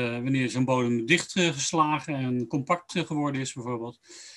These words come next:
En het uitvoeren van veldwerk aan bodemademhaling, daar hebben we traditioneel, nou, ik zou zeggen, een, een mechanische methode haast voor. Dat werkt ook weer met zo'n stukje rioolbuis. Daar gaat dan, eh, een, eh, een deksel overheen. Dan sluit je,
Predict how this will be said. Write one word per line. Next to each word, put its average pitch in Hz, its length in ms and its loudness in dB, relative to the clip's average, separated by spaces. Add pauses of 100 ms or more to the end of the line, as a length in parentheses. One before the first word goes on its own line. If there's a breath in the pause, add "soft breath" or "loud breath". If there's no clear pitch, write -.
(160 loud breath)
En 175 100 2
het 165 120 2
uitvoeren 165 520 4
van 131 160 0
veldwerk 185 560 6
aan 127 300 2
bodemademhaling, 135 1040 4
daar 127 80 0
hebben 120 200 0
we - 60 -10
traditioneel, 147 840 2 (320 loud breath)
nou, 131 200 -4
ik 131 80 -10
zou 131 200 2
zeggen, 131 300 -2
een, 120 200 0
een 127 260 -2
mechanische 180 560 4
methode 165 460 4
haast 147 320 2
voor. 147 360 0
Dat 135 180 -2
werkt 143 240 0
ook 156 80 0
weer 147 120 2
met 135 120 0
zo'n 147 120 2
stukje 147 360 0
rioolbuis. 165 800 2 (540 loud breath)
Daar 139 200 2
gaat 139 280 2
dan, 131 260 4
eh, 127 160 2 (580)
een, 147 240 4
eh, 127 180 2
een 123 120 2
deksel 180 380 6
overheen. 156 460 4
Dan 139 100 2
sluit 175 480 4
je, 143 280 2